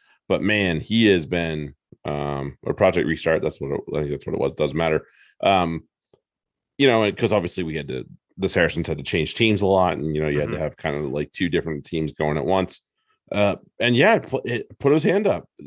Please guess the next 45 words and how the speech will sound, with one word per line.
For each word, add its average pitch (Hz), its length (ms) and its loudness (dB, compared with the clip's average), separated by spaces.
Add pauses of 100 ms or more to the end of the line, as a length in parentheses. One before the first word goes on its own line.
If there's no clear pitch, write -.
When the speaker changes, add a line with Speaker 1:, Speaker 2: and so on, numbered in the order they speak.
(180)
Speaker 1:
in 98 100 -6
that, 98 160 -4
Speaker 2:
Right. 120 180 -4
Speaker 1:
uh, 92 300 0
in 87 80 -2
that 98 140 -2
little 101 160 0
spurt, - 480 -4
and, 95 280 -4 (560)
you 90 80 -8
know, 85 180 -6 (120)
they 85 120 0
obviously 80 300 -2
went 78 160 -2
to 73 60 -10
the 69 80 -12
championship, 92 500 0
and 78 80 -4
he 95 100 -2
played 110 320 4
a 67 80 -2
lot 87 300 0
of 95 60 -2
minutes 92 240 -2
for 82 100 -16
them 80 140 -4
there, 104 260 0
and 80 160 -6
he's 78 100 -10
played 90 240 -4
a - 60 -6
ton 82 460 -8
for - 100 -14
them 65 380 -4 (400)
Speaker 2:
Mm-hmm. 104 200 -8 (200)
Speaker 1:
since 85 200 -2
they've 73 140 -2
come 80 160 -2
back 73 160 2
to - 80 -8
the 73 80 -2
Prem. 76 480 -2
And 71 420 -6 (1120)
man, 90 340 0
just - 360 -4